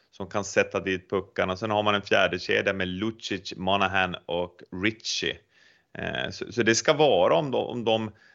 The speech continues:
möjligtvis, om de ska förstärka något på backsidan, men det är Hanifin, Rasmus Andersson, Stone, Tanev och Sadorov, Goodbranson, och så har man ju Kylington då när han är tillgänglig också.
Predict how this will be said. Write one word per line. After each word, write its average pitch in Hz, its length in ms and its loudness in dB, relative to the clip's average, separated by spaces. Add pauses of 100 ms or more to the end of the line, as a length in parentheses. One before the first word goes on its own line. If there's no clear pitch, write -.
(600)
möjligtvis, 123 760 0
om 139 60 0
de 123 100 -2
ska 110 280 6 (440)
förstärka 117 500 0
något 101 220 -8
på 104 60 -8
backsidan, 110 840 -4
men 98 100 -8
det 113 100 -2
är 113 80 -4
Hanifin, 120 540 -2
Rasmus 107 500 -6
Andersson, 101 680 -4 (300)
Stone, 110 440 0
Tanev 95 680 0 (160)
och 92 100 -12
Sadorov, 92 840 -2 (400)
Goodbranson, 90 680 0
och 85 80 -6
så 98 100 -2
har 101 140 2
man 95 140 -2
ju 90 60 0
Kylington 95 680 -2
då 85 180 2
när 85 120 2
han 87 160 0
är 85 40 0
tillgänglig 82 600 2
också. - 400 -4